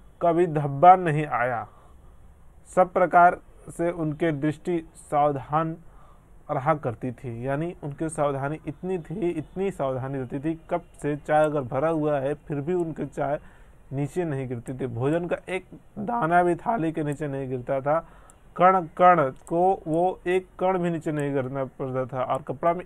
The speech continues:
एक धब्बा नहीं था, कुछ ही प्रकार का दाग नहीं, किसी प्रकार। इतनी सावधानी के साथ श्री गुरु जी अपने संघ के कार्य को करते थे और संघ कार्य को आगे बढ़ाते थे। आपको अगर अच्छा लग रहे हैं, ये वीडियो अच्छा है,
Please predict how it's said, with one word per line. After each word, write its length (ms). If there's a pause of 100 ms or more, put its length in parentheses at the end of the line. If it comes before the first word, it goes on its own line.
एक 180
धब्बा 380
नहीं 180
था, 180
कुछ 260
ही 60
प्रकार 360
का 120
दाग 240
नहीं, 180
किसी 260
प्रकार। 300
इतनी 360
सावधानी 520
के 100
साथ 180
श्री 180
गुरु 280
जी 220 (480)
अपने 440
संघ 260
के 180
कार्य 300
को 300 (200)
करते 320
थे 300 (720)
और 240 (1080)
संघ 260
कार्य 200
को 160 (140)
आगे 200
बढ़ाते 460
थे। 220 (720)
आपको 380
अगर 140
अच्छा 280
लग 180
रहे 240
हैं, 220
ये 100
वीडियो 320
अच्छा 280
है, 300